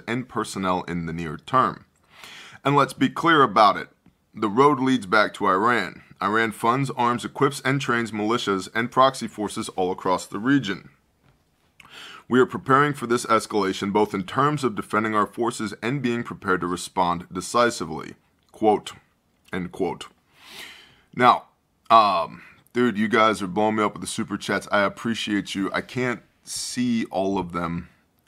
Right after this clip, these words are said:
Scott Gentiles, thank you. Grandma Joe, thank you.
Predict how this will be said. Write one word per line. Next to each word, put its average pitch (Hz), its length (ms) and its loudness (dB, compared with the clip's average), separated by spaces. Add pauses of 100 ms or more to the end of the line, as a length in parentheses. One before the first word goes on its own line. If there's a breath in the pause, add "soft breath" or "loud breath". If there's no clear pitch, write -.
(300)
Scott 107 420 6
Gentiles, 110 800 2
thank 104 320 -4
you. 113 300 -2 (1400)
Grandma 104 260 0
Joe, 110 500 2 (180)
thank 98 300 -6
you. 120 380 -4